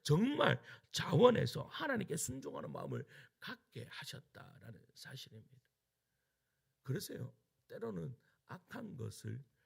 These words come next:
사용하셔서, 하나님은 악을 만드신 분이 아닙니다. 악을 허용하실 분이시죠.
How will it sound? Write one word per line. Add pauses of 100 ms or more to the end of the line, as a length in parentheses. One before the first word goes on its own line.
(120)
사용하셔서, (280)
하나님은
악을
만드신
분이
아닙니다. (520)
악을
허용하실
분이시죠.